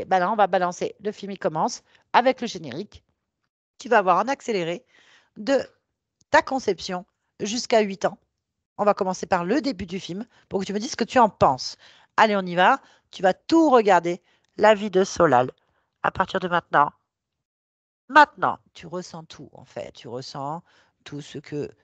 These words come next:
tu vis. Voilà, <coughs> tout. Toute la gestation, la naissance, tout, tu ressens. On va accélérer le film pour aller plus vite, pour que tu comprennes.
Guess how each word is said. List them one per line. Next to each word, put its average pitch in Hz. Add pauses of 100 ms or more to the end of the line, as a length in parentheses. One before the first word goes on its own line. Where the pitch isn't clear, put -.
(260)
tu -
vis. 120 (680)
Voilà, 135
<coughs> -
tout. 156 (1300)
Toute -
la 180
gestation, 160 (800)
la 185
naissance, 147 (1900)
tout, 196
tu -
ressens. 165
On 160
va 165
accélérer 185
le 156
film 160
pour -
aller 147
plus -
vite, 160
pour 131
que -
tu -
comprennes. 160